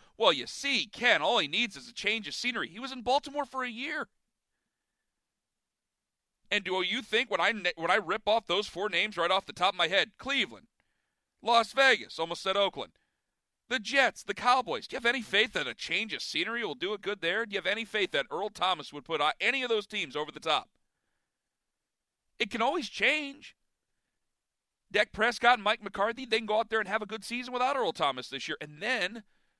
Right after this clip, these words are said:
maybe they would have the type of culture that could support a guy like that, or it would make you think that they could support a guy like that. But the problem is, is that you really don't need a guy like that when you have that type of culture.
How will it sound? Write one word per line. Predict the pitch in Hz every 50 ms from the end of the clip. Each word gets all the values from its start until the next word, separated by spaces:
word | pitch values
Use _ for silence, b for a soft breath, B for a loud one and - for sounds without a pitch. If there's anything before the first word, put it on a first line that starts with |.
| _ _ _ _ _
maybe | 123 139 151 156 156 160 165 170 202
they | 214 190 185 190
would | 185 208 180
have | 175 175 190 240
the | 208
type | 185 - 175 185 -
of | 202
culture | - - 165 151 156 - 202 185
that | 160 151 180 - -
could | - - - 147 165 180 185 190 208 _ _
support | - - - 233 208 - - - 147 127 123 135 180 - - - _ _ _ _ _ _ _ _ _ _ -
a | 180
guy | 151 135 123 120 123
like | 131 143 165 180 -
that, | 254 269 262 - 170
or | 170 170 180
it | 175
would | 185 190 175
make | 165 156 156 -
you | - 196
think | 208 - 285 294 302 -
that | - 214 202
they | 190 180
could | - 151 131
support | - - - 151 143 135
a |
guy | 117 131 127 123
like | 120 117 117 -
that. | 139 117 104 95 b b b b b b b b
But | - -
the | - -
problem | 196 214 - 302 269 190
is, | 175 190 -
is | 180 -
that | 190 190 170 -
you | 170 190 185
really | 131 139 160 185
don't | 190 220 214 196
need | 233 294 349
a | 330
guy | 226 180 156
like | 147 139 135 123
that | - 139 127 113
when | 135 139
you | 143
have | 139 127
that | 123 123 117
type | - 143 127
of | 110 113
culture. | 147 139 113 101 - - _